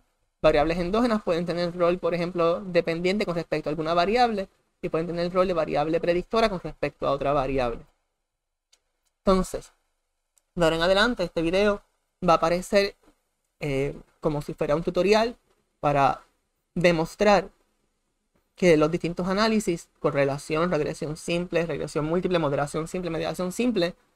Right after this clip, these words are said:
distintos análisis que son, eh, <clears throat> dentro de todo, eh, relativamente básicos, se pueden visualizar como análisis de path análisis, análisis estadístico de path análisis.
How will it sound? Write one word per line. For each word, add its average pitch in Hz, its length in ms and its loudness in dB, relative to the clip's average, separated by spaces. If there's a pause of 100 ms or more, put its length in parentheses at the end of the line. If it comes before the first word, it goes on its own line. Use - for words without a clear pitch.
(300)
distintos 165 320 -4
análisis 190 400 -2
que 170 160 -2
son, 165 400 -6 (340)
eh, - 380 0 (120)
<clears throat> - 140 -18
dentro 185 400 6
de 160 80 -2
todo, 160 320 2 (160)
eh, 160 160 -8
relativamente 165 800 2
básicos, 202 540 0 (560)
se 180 100 4
pueden 160 400 0 (380)
visualizar 208 600 2
como 156 240 0
análisis 185 460 -2
de 165 140 0
path - 400 2 (520)
análisis, 160 420 0
análisis - 300 -4
estadístico 214 420 -2
de 175 80 -2
path 143 220 0
análisis. 131 520 -4